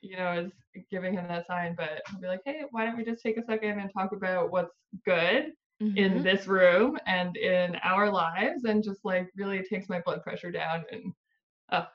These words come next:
Speaker 1: it's wonderful. <laughs>
Speaker 2: That's beautiful. That's a
Speaker 1: Yeah.
Speaker 2: wonderful thing to have in a partner.
Speaker 1: Yeah, I'm getting a little emotional about it now, but that's okay.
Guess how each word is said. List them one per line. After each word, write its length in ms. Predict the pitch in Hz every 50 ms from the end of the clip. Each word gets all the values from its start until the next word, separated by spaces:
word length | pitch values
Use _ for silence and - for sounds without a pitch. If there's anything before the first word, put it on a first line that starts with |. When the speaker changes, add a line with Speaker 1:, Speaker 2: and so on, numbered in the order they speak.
| _ _ _
Speaker 1:
it's 160 | 196 185 -
wonderful. 320 | 185 175 170 - - - -
<laughs> 160 | 220 - -
Speaker 2:
That's 380 | 254 - 302 302 320 330 339 - - _ -
beautiful. 880 | 320 330 330 330 311 302 277 - - 269 262 247 247 240 240 240 247
That's 180 | 247 294 285 -
a 40 | 320
Speaker 1:
Yeah. 60 | 254
Speaker 2:
wonderful 520 | 254 254 247 196 - - 196 254 254 254
thing 220 | 233 254 226 214 196
to 60 | 214
have 260 | 202 190 185 190 180 190
in 80 | 190
a 60 | 180 180
partner. 720 | - 196 180 180 160 - 185 185 180 180 180 180 180 - _ _ _ _ _ _ _ -
Speaker 1:
Yeah, 280 | 269 285 285 277 277 247
I'm 120 | 262 277
getting 200 | 269 269 269 262
a 40 | 254
little 180 | 254 262 269 262
emotional 340 | 233 208 214 - 214 208 208
about 160 | 202 202 202
it 60 | 196
now, 220 | 202 190 196 196 190
but 220 | 180 180 180 180 -
that's 200 | 196 190 190 -
okay. 280 | 202 208 180 180 180